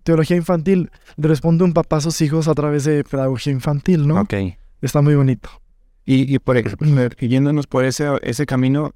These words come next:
Speaker 2: cuando le pregunta, "¿Dónde está Dios?",
Speaker 1: Ujú.
Speaker 2: ¿qué responde?
Speaker 1: Pues en todas partes. O sea, cuando responde,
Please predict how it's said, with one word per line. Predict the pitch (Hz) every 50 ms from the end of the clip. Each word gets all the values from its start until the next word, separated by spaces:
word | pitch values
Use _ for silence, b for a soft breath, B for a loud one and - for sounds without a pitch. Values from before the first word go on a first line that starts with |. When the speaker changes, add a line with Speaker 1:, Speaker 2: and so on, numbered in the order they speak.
| _ _
Speaker 2:
cuando | - 127 123 131 123
le | 120 113
pregunta, | - 120 120 120 131 127 113 139 139
"¿Dónde | 135 135 135 123
está | - - 135 127
Dios?", | 127 123 127 143 - - - - - - - _ -
Speaker 1:
Ujú. | 151 131 120 131 123 120
Speaker 2:
¿qué | 123 127 123
responde? | 123 127 117 - _ _ _ _ _ _ _ _ _ _ _ _ _ _ - _ _ _ _ _ _ _ _ _ _ -
Speaker 1:
Pues | - 156 156 156 151 151 147 147 143 135 -
en | 147 143 127
todas | 151 151 147 143 -
partes. | - 139 139 135 - - - _ - - - - - _ _ _ - _ _ _ _ _ -
O | 185 165
sea, | 156 175
cuando | 156 175 175 175
responde, | 170 165 151 180 180 185 196 226 269